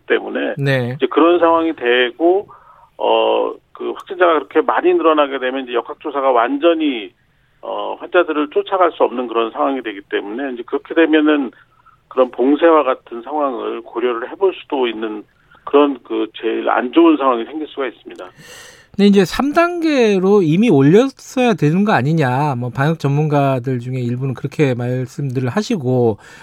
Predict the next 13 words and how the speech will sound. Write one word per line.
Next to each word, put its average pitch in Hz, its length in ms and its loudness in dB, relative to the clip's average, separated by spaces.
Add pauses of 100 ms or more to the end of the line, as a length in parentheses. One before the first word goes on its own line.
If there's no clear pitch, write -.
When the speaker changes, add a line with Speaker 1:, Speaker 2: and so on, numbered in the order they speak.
Speaker 2:
엄직식 208 460 4
교수님도 214 640 4 (320)
지금 214 160 0
삼 262 160 2
단계를 226 840 6
올려야 277 400 6
된다고 190 600 4 (140)
이미 226 260 2
말씀을 190 380 2
하신 254 180 0
적이 254 200 -2
있잖아요, 139 440 0
그죠? 160 300 -2